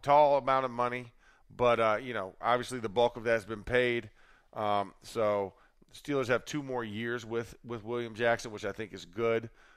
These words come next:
when you're talking about longevity, um, for the team, especially when you're looking into next season. Um, knowing that what Cam, Cam is up, Cam Sutton is up next year,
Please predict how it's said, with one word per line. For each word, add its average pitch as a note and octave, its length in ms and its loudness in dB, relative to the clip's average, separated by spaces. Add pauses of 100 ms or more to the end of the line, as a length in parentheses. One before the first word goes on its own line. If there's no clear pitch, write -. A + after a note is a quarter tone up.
(100)
when A#2+ 120 -14
you're A2+ 60 -12
talking A2 300 -2
about G2+ 300 -2
longevity, G2+ 800 -4 (540)
um, G2+ 640 -2 (120)
for G#2 120 -8
the F#2+ 80 -10
team, A2 240 -6
especially A2 340 -8
when G#2 80 -12
you're G2 100 -10
looking G#2 240 -10
into F#2+ 200 -12
next G2+ 260 -8
season. A2 460 -8 (480)
Um, D#2+ 200 -10 (280)
knowing G#2 320 -8
that F#2+ 160 -8
what G2 300 -10
Cam, A2 400 -4
Cam A#2 300 -4
is A2+ 120 -8
up, A#2+ 360 0
Cam G#2 220 -8
Sutton A2+ 280 -4
is A2 140 -12
up A#2 220 -4
next B2+ 280 -14
year, C#3+ 440 -14